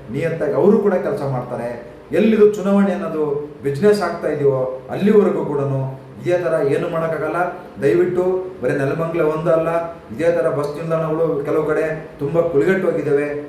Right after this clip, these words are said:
ನಿಮ್ಮ, ನಿಮ್ಮ ಕ್ಷೇತ್ರದಲ್ಲಿ ಅವ್ರಿವ್ರಿಗೆ ಕೆಲ್ಸಕ್ಕೆ ಬರ್ದಿರೋ ಕಾಮೆಂಟ್ಗಳು ಮಾಡೋ ಬದಲು ನಿಮ್ಮ, ನಿಮ್ಮ ಕ್ಷೇತ್ರದಲ್ಲಿ ಇಂಥ ವ್ಯವಸ್ಥೆ ಇದೆ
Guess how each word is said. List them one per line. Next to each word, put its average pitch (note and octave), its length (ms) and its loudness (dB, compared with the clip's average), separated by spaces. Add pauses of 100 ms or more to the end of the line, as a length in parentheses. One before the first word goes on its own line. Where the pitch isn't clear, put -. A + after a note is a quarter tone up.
(140)
ನಿಮ್ಮ, C#3 140 -6
ನಿಮ್ಮ D#3+ 220 -2
ಕ್ಷೇತ್ರದಲ್ಲಿ F#3+ 880 2 (160)
ಅವ್ರಿವ್ರಿಗೆ G3 540 4
ಕೆಲ್ಸಕ್ಕೆ F#3+ 320 -2
ಬರ್ದಿರೋ F#3 320 -4
ಕಾಮೆಂಟ್ಗಳು F3+ 440 -4
ಮಾಡೋ E3 200 0
ಬದಲು F3 580 2 (200)
ನಿಮ್ಮ, E3 220 -4
ನಿಮ್ಮ E3+ 180 -4
ಕ್ಷೇತ್ರದಲ್ಲಿ G#3 840 2 (140)
ಇಂಥ E3 200 -6
ವ್ಯವಸ್ಥೆ F3 420 -2
ಇದೆ F3 300 2